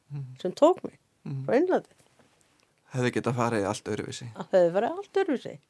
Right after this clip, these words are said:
Speaker 1: Og í rauninni bara mjög tilviljunarkennt að, að þú en-, endar hér og,
Speaker 2: Já.
Speaker 1: og svolítið skemmtilegt að hugsa tilbaka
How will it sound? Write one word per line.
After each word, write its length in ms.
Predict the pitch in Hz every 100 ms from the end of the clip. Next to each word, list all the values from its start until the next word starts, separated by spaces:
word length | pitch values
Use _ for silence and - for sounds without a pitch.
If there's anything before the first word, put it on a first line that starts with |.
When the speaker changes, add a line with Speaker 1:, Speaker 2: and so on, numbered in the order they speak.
| _ -
Speaker 1:
Og 120 | -
í 40 | 104
rauninni 360 | 113 127 120 104
bara 460 | 104 104 104 107 - _ _ - - _ _ - -
mjög 340 | 117 127 135 -
tilviljunarkennt 880 | - 131 120 104 101 104 110 - - - _ -
að, 260 | 120 110 104 - - - _ _ _ - -
að 80 | 120 -
þú 100 | 117 107 -
en-, 180 | 107 - _ _ _ _ -
endar 340 | 110 104 104 101
hér 440 | - 139 135 107 127 - - - _ _ -
og, 380 | - 107 104 -
Speaker 2:
Já. 0 | - _ _ _ -
Speaker 1:
og 100 | -
svolítið 260 | - 107 107
skemmtilegt 440 | - 127 120 107
að 80 | 113
hugsa 200 | 127 -
tilbaka 600 | 117 127 127 - 113 113